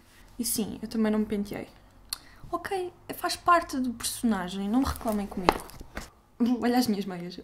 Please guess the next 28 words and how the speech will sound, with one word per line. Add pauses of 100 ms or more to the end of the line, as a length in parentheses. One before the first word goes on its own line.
Ui! (180)
Eu
estou
a
fazer
este
vídeo
para
falar
um
pouco
com
vocês,
visto
que
eu
não
ponho
vídeos
há (1300)
algum
tempo. (520)
Eu
tento
sempre (100)
pôr
quatro
vídeos